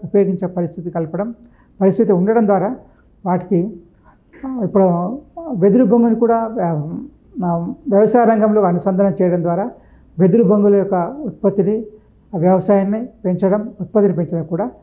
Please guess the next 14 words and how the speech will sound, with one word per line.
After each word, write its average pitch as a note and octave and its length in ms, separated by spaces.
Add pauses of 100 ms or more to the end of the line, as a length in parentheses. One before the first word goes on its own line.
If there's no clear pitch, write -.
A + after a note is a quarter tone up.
(260)
ప్రయత్నం F#3 260
జరుగుతుంది. F#3 300
దాని G3+ 240
ద్వారా A3 300 (380)
మనకు F#3+ 280
పెట్రోల్, A3 580
డీజిల్ G3 300
వినియోగం F3+ 360
తగ్గించడం, F#3 580 (540)
మా, F#3+ 220
ఇలాంటి A#3 420
వాటివన్నీ A3 460
ప్రయోజనాలు F3+ 500
చెందే G#3 240